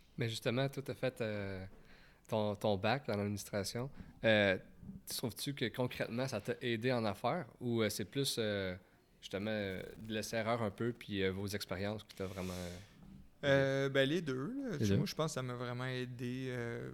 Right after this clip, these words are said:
Speaker 2: pour des réflexes, des façons de penser. Euh, des fois, tu t'en rends co-, pas compte sur le coup, mais après ça, tu vis le problème deux ans plus tard, puis là, ah oui, tu te souviens de quelque chose, puis là, c'est, euh,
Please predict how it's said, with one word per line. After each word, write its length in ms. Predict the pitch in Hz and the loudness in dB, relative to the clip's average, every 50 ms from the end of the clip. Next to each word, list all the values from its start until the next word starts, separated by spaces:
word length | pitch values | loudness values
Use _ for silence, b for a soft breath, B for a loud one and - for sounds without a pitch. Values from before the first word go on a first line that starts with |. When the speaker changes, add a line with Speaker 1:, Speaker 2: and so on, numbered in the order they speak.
| 131 - | -12 -14
Speaker 2:
pour 180 | - - 135 127 | -14 -12 -12 -8
des 160 | 113 123 120 113 | -6 -4 -4 -2
réflexes, 600 | 113 120 - - 123 120 120 117 127 - - - | -2 -4 -4 -4 -4 -4 -2 -4 -6 -8 -10 -10
des 120 | 147 147 | -10 -8
façons 320 | - - 135 135 - 131 127 | -6 -8 -8 -6 -8 -8 -6
de 40 | 123 | -4
penser. 600 | - 123 120 120 117 - - 127 120 117 120 127 120 | -4 -4 -4 -4 -6 -8 -8 -8 -8 -6 -6 -6 -6
Euh, 280 | 123 120 120 123 127 131 156 147 135 139 131 - _ _ - - - - - - - | -6 -6 -6 -8 -8 -10 -10 -12 -12 -14 -16 -18 _ _ -20 -20 -20 -20 -12 -4 -4
des 80 | 127 | -2
fois, 120 | - - 139 | 0 0 -2
tu 120 | 135 - | -2 -2
t'en 160 | - 131 131 | -2 -2 -2
rends 180 | 123 120 120 117 | -2 -2 -4 -4
co-, 100 | 123 - | -8 -10
pas 220 | - - 123 120 | -4 -2 -2 -2
compte 220 | - - 131 127 127 | -2 -4 -6 -6 -6
sur 120 | - 120 | -8 -8
le 80 | 120 131 | -10 -10
coup, 160 | - - - | -10 -10 -8
mais 120 | 156 151 | -6 -4
après 260 | 139 127 - - 127 | -4 -6 -6 -8 -10
ça, 120 | 120 - - | -10 -10 -10
tu 160 | - - 123 | -10 -10 -10
vis 120 | 123 131 123 | -8 -8 -10
le 80 | 123 | -10
problème 460 | 127 - - 139 123 120 123 123 127 120 | -10 -10 -10 -10 -10 -8 -8 -8 -8 -6
deux 220 | 123 120 120 120 | -6 -6 -6 -6
ans 100 | 120 120 | -8 -8
plus 140 | 123 - - | -10 -10 -12
tard, 220 | - 143 147 147 - | -10 -10 -10 -10 -12
puis 120 | - - | -10 -10
là, 80 | 127 123 - - - - _ _ _ _ _ _ _ _ - - - - - - _ _ _ _ - - | -8 -8 -10 -12 -18 -20 _ _ _ _ _ _ _ _ -20 -20 -20 -20 -20 -20 _ _ _ _ -18 -6
ah 160 | - 123 120 117 | -2 -2 0 0
oui, 120 | 120 117 | -2 -4
tu 120 | - - | -6 -8
te 80 | - - | -10 -10
souviens 280 | - 113 110 113 117 113 | -10 -8 -8 -8 -8 -8
de 60 | 113 | -8
quelque 220 | - 120 113 - | -10 -10 -10 -8
chose, 320 | - 123 - - 143 135 - | -10 -10 -10 -10 -12 -14 -14
puis 100 | - 131 | -14 -10
là, 100 | - 64 - - | -10 -8 -10 -10
c'est, 160 | - - - - _ _ B B B B B B B B B B B _ - - | -12 -16 -20 -20 _ _ B B B B B B B B B B B _ -12 -8
euh, 520 | 131 123 120 60 60 60 - - 123 123 | -8 -6 -6 -6 -6 -6 -8 -8 -10 -10